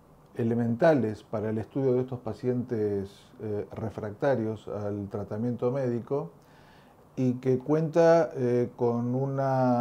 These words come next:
espacio físico exclusivo dentro de fleni para la realización de estos estudios. Contamos con cuatro habitaciones, por lo tanto son cuatro equipos de video E G que nos permiten el registro simultáneo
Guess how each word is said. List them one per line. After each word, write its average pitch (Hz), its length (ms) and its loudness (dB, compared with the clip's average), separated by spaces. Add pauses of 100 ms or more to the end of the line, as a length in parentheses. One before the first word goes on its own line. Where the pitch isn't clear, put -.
(260)
espacio 143 500 0
físico 147 720 2
exclusivo 139 840 0 (340)
dentro 117 400 -2
de 117 120 0
fleni 131 440 -2
para 107 560 -4
la 104 180 -4
realización 107 500 -6
de 127 60 -2
estos 120 220 -8
estudios. 151 720 -2 (380)
Contamos 131 420 -2
con 120 160 -4
cuatro 139 380 0
habitaciones, 147 840 -2
por 110 180 -6
lo 107 80 -2
tanto 123 320 -4
son 117 220 -6
cuatro 139 360 0
equipos 120 540 -6
de 107 140 0
video 127 460 2
E 123 140 0
G 143 320 -2 (300)
que 117 100 -4
nos 117 140 -4
permiten 131 480 -4
el 123 120 0
registro 127 520 -6
simultáneo 135 880 -4